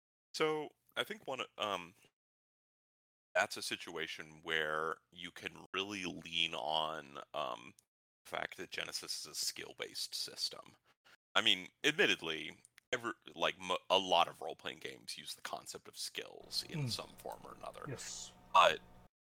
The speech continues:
Speaker 1: in Genesis, it's, um, skills are everything. You don't, the only kind of dice roll you make is a skill check. Um, and one of the things I definitely do with my group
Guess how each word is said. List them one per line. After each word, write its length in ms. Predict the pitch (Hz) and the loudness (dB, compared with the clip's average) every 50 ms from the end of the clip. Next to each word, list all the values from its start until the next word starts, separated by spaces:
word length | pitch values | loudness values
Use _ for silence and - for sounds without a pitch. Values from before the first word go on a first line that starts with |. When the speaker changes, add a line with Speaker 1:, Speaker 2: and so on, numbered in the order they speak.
| _ | _
Speaker 1:
in 240 | - 104 101 98 98 101 | -8 -8 -6 -8 -6 -2
Genesis, 540 | - 117 110 113 120 - - 101 90 - - | 2 4 4 4 4 2 4 2 2 2 0
it's, 520 | 90 85 - - - - - - - - - _ _ _ _ _ _ _ _ _ _ _ _ _ _ _ _ - 90 | -2 -2 -2 -2 -2 0 0 0 0 -2 -4 _ _ _ _ _ _ _ _ _ _ _ _ _ _ _ _ -2 -2
um, 220 | 82 80 85 85 85 82 | -2 -2 -2 -6 -8 -4
skills 540 | - - - - - 131 127 127 120 - | -4 -2 -2 0 2 2 2 2 4 6
are 200 | 107 92 85 78 - | 6 8 8 6 4
everything. 560 | - 82 - - - 64 - - - - - 67 | 2 0 0 -2 -6 -8 -12 -10 -12 -12 -12 -12
You 140 | 76 82 85 | -12 -12 -4
don't, 280 | 82 92 98 107 98 - - _ - - - _ _ _ _ _ _ - | 0 0 0 0 0 -4 -10 _ -20 -20 -20 _ _ _ _ _ _ -6
the 60 | 87 | -4
only 280 | 95 110 113 110 110 | -4 -4 -4 -4 -4
kind 400 | 101 - - - 95 90 - - | -6 -4 -2 2 2 2 2 2
of 80 | 82 - - - - _ _ - - - | -2 -6 -8 -10 -20 _ _ -14 -8 -6
dice 260 | - 82 82 - - | -6 -4 -6 -6 -6
roll 200 | 85 82 76 73 | -4 -4 -6 -6
you 160 | 78 78 78 | -6 -10 -12
make 320 | 78 73 69 69 69 - - | -14 -12 -12 -12 -10 -10 -10
is 140 | 69 - - | -8 -8 -8
a 100 | 67 - | -6 -2
skill 380 | - - - - - - - - | 0 0 0 0 -2 -4 -6 -8
check. 380 | - - - - - - - - - - - - _ _ _ _ _ - | -14 -12 -12 -12 -12 -12 -16 -20 -20 -20 -20 -20 _ _ _ _ _ 2
Um, 380 | 87 82 80 76 73 73 73 - _ _ _ _ _ _ _ _ _ _ _ _ _ _ _ _ _ _ _ _ _ _ _ _ _ 127 | 4 4 4 2 0 -4 -12 -16 _ _ _ _ _ _ _ _ _ _ _ _ _ _ _ _ _ _ _ _ _ _ _ _ _ 6
and 480 | 120 104 92 85 82 82 82 82 80 - - - - - - - - - - - _ _ _ | 6 6 6 4 2 0 -4 -8 -12 -12 -14 -14 -14 -16 -20 -20 -20 -20 -20 -20 _ _ _
one 120 | 107 113 | 0 0
of 40 | 110 | 0
the 80 | 104 95 | 0 -2
things 320 | - 104 92 85 85 - | -4 -6 -6 -6 -4 -2
I 80 | 82 85 | -2 -2
definitely 500 | 87 - 107 101 - 98 90 - - - | -2 -2 -2 -2 -2 -4 -6 -6 -6 -8
do 140 | - - 67 | -8 -8 -10
with 160 | - - - | -12 -12 -10
my 100 | 85 - | -12 -12
group 440 | - - 160 180 139 101 - - | -10 -10 -10 -10 -10 -10 -10 -10